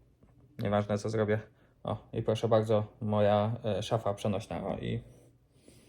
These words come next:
moje miejsce nagrań. Widzicie? Jaki mam ładny, ja, jaki mam ładny tutaj, jakie mam ładne tutaj miejsce.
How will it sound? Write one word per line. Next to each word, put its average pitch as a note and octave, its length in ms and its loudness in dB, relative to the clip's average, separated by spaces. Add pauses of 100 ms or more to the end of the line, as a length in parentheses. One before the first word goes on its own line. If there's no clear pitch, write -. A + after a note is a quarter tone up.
(420)
moje B2 200 4
miejsce B2 280 4
nagrań. A2 380 0 (200)
Widzicie? A#2+ 560 4
Jaki A#2 360 4
mam A#2+ 240 4
ładny, A#2+ 440 6 (640)
ja, C3 200 0
jaki D3 420 4
mam D3 220 4
ładny C#3 340 4
tutaj, B2+ 480 2 (140)
jakie B2 200 0
mam C#3+ 200 2
ładne C#3+ 280 4
tutaj C3 260 0
miejsce. B2+ 560 0